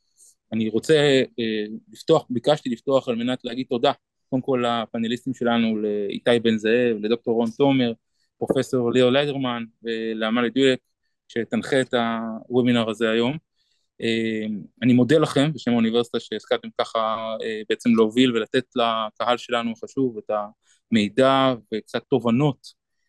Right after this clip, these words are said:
לטובת הדבר, אה, החשוב הזה שאנחנו נמצאים בו, בנושא של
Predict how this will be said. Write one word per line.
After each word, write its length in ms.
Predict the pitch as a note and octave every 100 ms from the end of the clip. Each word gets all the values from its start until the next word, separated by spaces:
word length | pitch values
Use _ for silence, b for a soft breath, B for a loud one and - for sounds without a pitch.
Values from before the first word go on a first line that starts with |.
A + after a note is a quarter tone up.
| _ _
לטובת 340 | A2 - A2+ A#2
הדבר, 400 | G#2 A2+ B2 A#2+ A#2+ A#2
אה, 420 | A2 G#2+ G#2+ G2+
החשוב 420 | G2+ - B2+ A#2+ G#2+
הזה 160 | G#2+
שאנחנו 760 | - G#2+ G2+ G2 F#2+ G#2 G#2 A2+
נמצאים 480 | A2+ - A2+ B2
בו, 240 | B2+ D3+ D#3
בנושא 420 | G#2 G2 G2 -
של 120 | G#2+